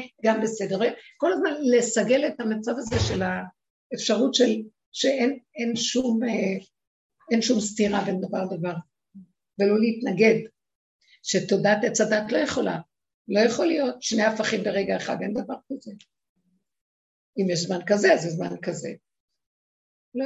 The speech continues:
יכול להיות שני דברים ברגע אחד, אם המוח בפרשנות שלו זז. אין שום בעיה בכלום. אה, יום שכולו שבת, מי אומר?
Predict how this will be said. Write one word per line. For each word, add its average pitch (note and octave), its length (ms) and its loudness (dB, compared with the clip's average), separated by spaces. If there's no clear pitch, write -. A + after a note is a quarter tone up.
יכול A3+ 180 0
להיות B3 160 6
שני A3+ 280 0
דברים G#3 260 -2
ברגע F#3+ 360 -2
אחד, F3+ 280 -6
אם G3+ 140 2
המוח A3 360 0
בפרשנות G3 540 -4
שלו F3+ 260 -2
זז. D#3+ 380 -2
אין C4+ 160 4
שום D4 460 -2
בעיה A3+ 280 0
בכלום. F3+ 460 -2
אה, F#3 60 4
יום A3+ 140 6
שכולו G#3+ 480 2
שבת, F3 500 -2
מי A#3+ 120 6
אומר? G3+ 200 2